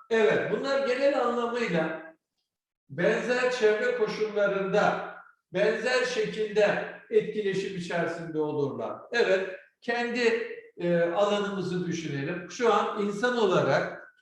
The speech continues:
biz de bir türüz ve bir popülasyon oluşturuyoruz. Aynı alan içerisinde yaşamlarımızı devam eden belli bir popülasyon.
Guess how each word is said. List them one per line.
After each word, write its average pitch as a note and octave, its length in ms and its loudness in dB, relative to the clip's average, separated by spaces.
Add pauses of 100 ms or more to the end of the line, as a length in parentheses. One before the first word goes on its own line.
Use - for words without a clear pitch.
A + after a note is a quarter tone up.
(200)
biz F#3+ 340 -6
de - 360 0 (220)
bir A3+ 480 -2 (520)
türüz G3+ 640 0
ve G#3 180 2
bir G#3+ 200 4
popülasyon G#3+ 680 2
oluşturuyoruz. C#3 840 -4 (1600)
Aynı G#3 460 4 (460)
alan F#3 380 2
içerisinde D3 960 0 (160)
yaşamlarımızı D#3+ 1000 0
devam E3 440 4
eden G3 320 2
belli F3 340 4
bir A#3 200 -2
popülasyon. G3 840 0